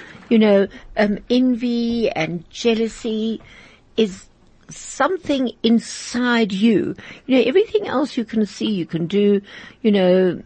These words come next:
um, um, I, there's only one God before me, et cetera, et cetera, et cetera. They're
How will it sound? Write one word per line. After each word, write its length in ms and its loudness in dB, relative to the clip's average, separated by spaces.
um, 320 -2
um, 380 -2
I, 160 2
there's 260 0
only 220 2
one 240 0
God 240 0
before 320 0
me, 160 2
et 100 -4
cetera, 300 -4
et 40 -12
cetera, 300 -4
et 80 -8
cetera. 260 -6
They're 220 2